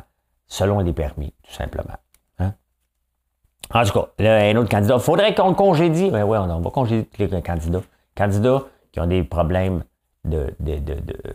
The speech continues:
de légalité, ça, faut les enlever de là. Hein ? Hey, on a le panier bleu. J'aime tellement prendre, je suis tellement habitué de prendre du café, moi, c'est comme une cigarette. Hein ? Mais là, j'en ai pas.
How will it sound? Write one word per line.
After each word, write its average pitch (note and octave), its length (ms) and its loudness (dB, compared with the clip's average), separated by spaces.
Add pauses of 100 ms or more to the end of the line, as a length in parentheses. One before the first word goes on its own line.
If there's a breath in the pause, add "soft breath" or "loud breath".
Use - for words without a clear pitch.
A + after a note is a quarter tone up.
(560)
de D#2+ 220 -8
légalité, F#2+ 760 0
ça, - 220 -4
faut - 160 -4
les E2 180 -2
enlever D2+ 240 -4
de B1+ 160 -6
là. D#2 100 -2 (340)
Hein ? G2 180 -4 (1700 loud breath)
Hey, D#3 160 4
on C#3 60 6
a D3 160 4
le E3 60 2
panier C#3 240 2
bleu. A2+ 280 0 (1500)
J'aime F#2 280 0
tellement A2+ 240 0
prendre, G#2+ 280 -4
je - 60 -6
suis - 120 -12
tellement D3+ 240 2
habitué B2 360 0
de E3 40 -4
prendre G2 220 -2
du F2 40 -2
café, G2 220 -2
moi, D#3 140 0
c'est - 80 -10
comme E3 180 0
une G2+ 60 0
cigarette. - 560 -4
Hein ? - 100 -8 (2000)
Mais E2 100 -4
là, F2 80 -2
j'en F2+ 160 0
ai F#2 80 2
pas. - 140 -4